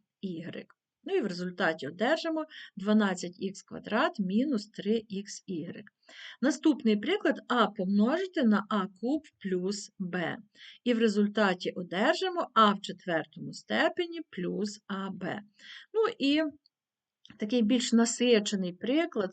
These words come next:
так, тут є багато, е, степенів. Е, будемо мати мінус п'ять ікс у четвертому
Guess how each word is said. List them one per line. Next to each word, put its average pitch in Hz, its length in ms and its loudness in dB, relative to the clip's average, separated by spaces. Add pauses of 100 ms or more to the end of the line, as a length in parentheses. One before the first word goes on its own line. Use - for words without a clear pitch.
так, 262 240 0
тут 185 220 -6
є 190 80 -2
багато, 180 540 -2 (380)
е, 165 120 -2
степенів. 262 720 0 (360)
Е, 196 100 -2
будемо 220 460 4
мати 208 400 4
мінус 220 600 8
п'ять 202 440 2
ікс 208 300 -4
у 214 100 0
четвертому 190 1080 -2